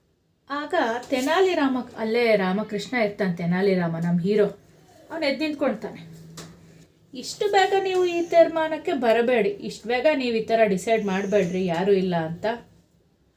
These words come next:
ಅಂತ ಹೇಳ್ತಾನೆ. ವಿದ್ಯಾಸಾಗರ ಅವನು ಅವಾಗ ನೋಡ್ತಾನೆ, "ಯಾರಪ್ಪ ಇದು? ನೀನ್ ಯಾರು? ಯಾರು ನೀನು?" ಅಂತ ಕೇಳ್ತಾನೆ. "ನಾನು ಒಂದೆರಡು ಗ್ರಂಥಗಳನ್ನು ಬರ್ದಿದ್ದೆ, ನಾನು ಒಂದೆರಡು ಗ್ರಂಥ ಬರ್ದಿದ್ದೀನಪ್ಪ.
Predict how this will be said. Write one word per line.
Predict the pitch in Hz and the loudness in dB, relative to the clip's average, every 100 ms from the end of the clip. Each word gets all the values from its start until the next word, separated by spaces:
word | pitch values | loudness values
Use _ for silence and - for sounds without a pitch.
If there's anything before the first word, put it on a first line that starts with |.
| _ | _
ಅಂತ | 277 466 | -10 -4
ಹೇಳ್ತಾನೆ. | 381 226 - 185 185 - - _ _ 311 | 0 -2 -4 -14 -16 -20 -20 _ _ -10
ವಿದ್ಯಾಸಾಗರ | 330 359 339 339 277 277 277 | -2 0 2 2 0 0 0
ಅವನು | 254 240 | -2 -4
ಅವಾಗ | - 269 311 320 269 | -6 -2 2 2 2
ನೋಡ್ತಾನೆ, | 269 269 269 233 214 | 2 2 0 -4 -4
"ಯಾರಪ್ಪ | 220 220 - - | -6 -6 -8 -4
ಇದು? | 220 202 226 226 - - - - 302 | -2 -2 -4 -8 -16 -20 -20 -18 -4
ನೀನ್ | 370 381 | 0 0
ಯಾರು? | 320 330 330 233 233 240 - | 0 0 0 2 0 -4 -12
ಯಾರು | 247 294 285 | -8 -8 -4
ನೀನು?" | 254 240 247 | -4 -6 -10
ಅಂತ | 254 _ - - 427 | -12 _ -20 -14 -4
ಕೇಳ್ತಾನೆ. | 339 196 165 190 - _ _ _ _ _ - - - | -4 -4 -6 -12 -14 _ _ _ _ _ -20 -20 -12
"ನಾನು | 226 254 381 440 | -8 -6 -4 0
ಒಂದೆರಡು | 415 330 320 302 254 | 2 4 6 4 4
ಗ್ರಂಥಗಳನ್ನು | 240 226 220 214 202 202 | -2 -2 -2 2 2 2
ಬರ್ದಿದ್ದೆ, | 175 170 165 170 | 0 -2 -6 -6
ನಾನು | 160 156 180 254 440 | -6 -6 -6 -4 0
ಒಂದೆರಡು | 370 320 294 240 | 2 4 4 4
ಗ್ರಂಥ | 233 214 285 | -2 -2 -4
ಬರ್ದಿದ್ದೀನಪ್ಪ. | 196 190 202 226 202 175 - | -4 -4 -4 -4 -2 -4 -6